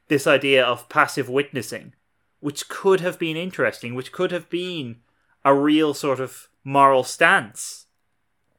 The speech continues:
And tying it up with this particular moment in history,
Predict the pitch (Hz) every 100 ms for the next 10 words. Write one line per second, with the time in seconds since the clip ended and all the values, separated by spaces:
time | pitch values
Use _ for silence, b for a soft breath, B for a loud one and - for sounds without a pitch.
0 | _ - 156 147 185 190 185 165 170 165
1 | - 139 151 156 151 - - _ _ -
2 | 139 - 135 131 139 131 131 135 139 131
3 | 117 120 175 - 120 101